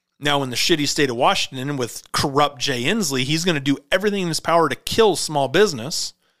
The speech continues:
'cause that's what he's shown he's done ever since he's gotten into office, is kill small business. And he will continue to kill small business, because already come January first, he's already gonna increase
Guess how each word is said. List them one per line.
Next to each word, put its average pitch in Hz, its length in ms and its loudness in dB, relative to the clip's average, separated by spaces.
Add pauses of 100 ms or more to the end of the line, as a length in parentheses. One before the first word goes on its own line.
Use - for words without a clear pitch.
(800)
'cause 147 160 0
that's 156 240 0
what 160 100 0
he's 147 140 0
shown 170 340 2
he's 143 240 0
done 135 320 0
ever 160 220 0
since 156 260 0
he's 131 160 -4
gotten 143 320 0
into 147 340 -2
office, 135 380 2
is - 240 -6
kill 180 720 2
small 123 380 -2
business. 120 640 -4 (920)
And 147 120 -2
he 151 80 2
will 151 160 2
continue 175 640 0
to 139 220 -2
kill 131 420 0
small 113 320 -4
business, 117 440 -4 (220)
because 156 300 0
already 180 480 2
come 160 180 -4
January 156 440 2
first, 185 520 0 (360)
he's 202 200 2
already 196 400 4
gonna 160 220 2
increase 147 1040 0